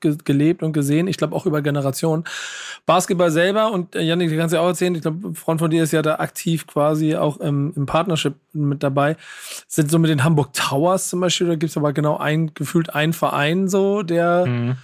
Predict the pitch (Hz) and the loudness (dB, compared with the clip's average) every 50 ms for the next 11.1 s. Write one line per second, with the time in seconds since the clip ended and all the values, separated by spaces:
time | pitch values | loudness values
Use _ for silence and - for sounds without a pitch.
0 | - _ _ - - 175 165 156 170 160 - 170 156 151 147 151 156 156 165 165 | -14 _ _ -10 -6 -4 -2 0 0 0 2 2 2 2 2 2 2 2 2 0
1 | 165 165 - 170 165 - - 180 160 165 170 175 160 - - - 175 180 190 190 | 0 2 0 0 -2 -2 -2 -2 0 0 0 -2 -4 -6 -6 -4 0 2 2 2
2 | 202 196 - 165 175 - 160 151 165 160 160 160 160 - - 151 156 170 185 175 | 0 -2 -4 -4 -2 0 0 0 0 0 0 0 -2 -2 0 0 0 2 2 0
3 | 156 147 151 139 - 156 151 151 151 139 147 156 143 - 165 151 151 147 - - | 0 0 -2 -2 -2 -2 -2 0 0 2 2 0 0 0 -2 -2 -2 -2 -4 -4
4 | 160 170 147 147 151 147 151 156 147 - 156 147 147 131 143 139 147 139 - - | -2 0 0 0 0 -2 -2 -2 -2 -2 -2 -2 -2 0 0 0 -2 -2 -2 -2
5 | 147 135 131 - 147 156 139 127 - - - - - - - - - - _ _ | -2 -2 -2 -4 -6 -4 -4 -6 -6 -10 -16 -20 -20 -20 -20 -20 -20 -20 _ _
6 | _ _ _ - 277 170 151 185 190 - 151 135 131 135 139 143 160 175 165 - | _ _ _ -6 -2 0 2 2 2 2 0 0 2 2 2 2 2 0 0 0
7 | 151 147 147 147 143 143 139 - - _ _ _ _ _ _ 294 262 196 160 151 | 0 2 2 2 2 0 -2 -4 -8 _ _ _ _ _ _ -20 -12 -8 -6 -4
8 | 156 - 160 156 147 147 147 - - _ _ _ - 311 185 151 147 143 139 135 | -4 -2 -2 0 0 0 -2 -4 -8 _ _ _ -10 -4 -2 0 2 0 0 -2
9 | - _ _ _ _ _ _ _ _ _ _ _ _ - - 170 170 160 - 135 | -6 _ _ _ _ _ _ _ _ _ _ _ _ -4 -2 0 0 2 2 4
10 | 131 131 135 139 139 135 - - - 147 165 139 131 139 139 - - 165 143 123 | 4 6 6 4 2 0 -6 -8 -6 -4 0 2 4 4 2 2 0 0 0 0
11 | 110 - | 0 -2